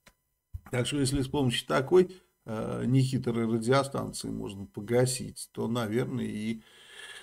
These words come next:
с помощью средств радиоэлектронной борьбы можно. Но я в этом не сильно разбираюсь. Слава, как думаешь, обмен ударами между Ираном и Пакистаном может привести к войне? Конечно.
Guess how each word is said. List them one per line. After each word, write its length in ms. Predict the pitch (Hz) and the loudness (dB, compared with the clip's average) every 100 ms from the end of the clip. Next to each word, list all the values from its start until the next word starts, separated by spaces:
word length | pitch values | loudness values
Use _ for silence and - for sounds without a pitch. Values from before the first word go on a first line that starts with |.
| - | -14
с 120 | - | -4
помощью 420 | 127 120 113 - | 2 4 4 2
средств 320 | - 113 107 107 | 4 4 4 0
радиоэлектронной 840 | 113 104 110 110 - 113 110 107 | 0 0 -2 -4 -2 0 0 -2
борьбы 440 | 104 113 110 127 147 | 0 0 2 0 2
можно. 380 | 113 104 - | 0 -2 -4
Но 120 | 110 120 | -4 0
я 180 | 151 | 2
в 80 | 131 | 2
этом 260 | 131 131 117 | 2 2 0
не 120 | 120 | 0
сильно 380 | - - 101 104 | -4 -6 -6 -6
разбираюсь. 760 | 104 110 117 113 113 - - - - - - - - - - - | -10 -4 -2 0 -4 -6 -12 -18 -18 -16 -12 -12 -12 -14 -10 -4
Слава, 260 | 151 127 | 2 2
как 220 | 135 135 | 4 2
думаешь, 320 | 120 131 113 127 | 2 0 0 -2
обмен 380 | 123 131 127 | 0 2 2
ударами 560 | 120 113 123 117 117 117 | 2 2 2 4 2 0
между 260 | 113 117 120 | -2 0 2
Ираном 320 | 120 117 110 | 2 2 -2
и 80 | - | -6
Пакистаном 640 | - - - 120 110 113 | -18 -16 -6 -4 -2 -4
может 240 | 120 - | -4 -8
привести 440 | 107 107 - - - | -8 -8 -10 -12 -14
к 140 | - | -8
войне? 380 | 55 55 57 - - | -6 -6 -8 -10 -10
Конечно. 560 | 60 60 - - - | -8 -8 -10 -16 -20